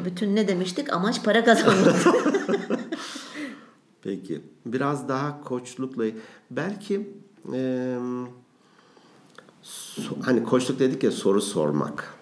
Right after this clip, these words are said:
Speaker 1: Evet.
Speaker 2: E, biraz kendi hayatımızda da soruyor muyuz gerçekten? Hani ben de sana sormuş olayım.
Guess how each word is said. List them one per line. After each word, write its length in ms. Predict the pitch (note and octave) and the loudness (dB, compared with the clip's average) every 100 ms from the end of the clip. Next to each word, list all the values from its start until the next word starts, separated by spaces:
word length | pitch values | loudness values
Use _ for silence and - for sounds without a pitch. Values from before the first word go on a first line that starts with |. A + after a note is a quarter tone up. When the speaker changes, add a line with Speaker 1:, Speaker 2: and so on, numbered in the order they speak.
| - - - | -20 -14 -4
Speaker 1:
Evet. 220 | E3+ C3+ - - - - - - - - - - | -4 -4 -10 -18 -20 -20 -20 -20 -20 -20 -10 -2
Speaker 2:
E, 40 | B2+ B2+ A2+ - | 0 2 0 -2
biraz 300 | C3 E3+ F3 | 2 2 2
kendi 340 | - C#3 C#3+ E3 | 0 0 2 2
hayatımızda 840 | D#3+ D#3+ D3+ D3 D#3 D#3+ C#3+ F3+ A#2 | 2 2 0 -2 0 0 2 2 2
da 240 | A2+ A2+ - - _ - - - _ _ _ - | 2 -2 -10 -20 _ -20 -20 -20 _ _ _ -20
soruyor 480 | - - F3 A#3 | -4 0 2 4
muyuz 300 | A3 G#2 F2+ | 4 4 2
gerçekten? 600 | - F2 F2 F2 - C3 D3 C3 | 2 0 0 -4 -4 -4 -4 -4
Hani 240 | A#2 A2 | 0 2
ben 200 | C#3+ C#3+ | 2 2
de 80 | D#3+ | 0
sana 240 | - C#3 C#3+ | 0 -2 -2
sormuş 480 | - A#2+ A2+ - | 2 4 4 0
olayım. 360 | C#2 C#2 D2+ - | -4 -4 -4 -6